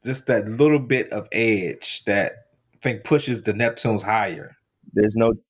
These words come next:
Speaker 2: Timbaland touch? Timmy?
Speaker 1: Timbaland has, Timbaland has done some things. And,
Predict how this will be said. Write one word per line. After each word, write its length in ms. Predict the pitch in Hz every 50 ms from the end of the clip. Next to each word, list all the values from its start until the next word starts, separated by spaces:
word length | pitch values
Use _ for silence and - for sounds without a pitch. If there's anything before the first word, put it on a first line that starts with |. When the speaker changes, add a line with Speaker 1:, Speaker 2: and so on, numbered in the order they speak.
| _ _ - -
Speaker 2:
Timbaland 520 | 120 120 123 131 131 135 135 143 147 143
touch? 380 | - 160 175 - - - - - _ _ _ _ _ _ _ _ _ -
Timmy? 360 | 110 120 156 202 220 220 214 - _ _ _ _ _ _ _ -
Speaker 1:
Timbaland 540 | - - 180 185 202 208 202 208 208 208
has, 380 | 202 185 180 175 180 175 160 156 - _
Timbaland 440 | - - 190 208 220 226 247 226 214 202
has 180 | 180 160 156
done 200 | 143 165 160 151
some 160 | - - 135 -
things. 560 | - 127 110 98 87 80 - - - - - _ _ _
And, 680 | 127 131 131 127 127 123 120 120 117 113 107 107 113